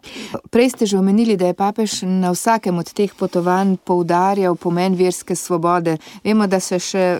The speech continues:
še mnoge države na svetu, kjer je verska svoboda močno kršena. Eh, kristjani so najbolj preganjena verska skupnost na svetu.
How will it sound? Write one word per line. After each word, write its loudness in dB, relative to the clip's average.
še -4
mnoge 2
države 0
na -2
svetu, -4
kjer -2
je 2
verska -4
svoboda -2
močno -4
kršena. -2
Eh, -6
kristjani 2
so -4
najbolj 0
preganjena -2
verska -4
skupnost -4
na -2
svetu. 0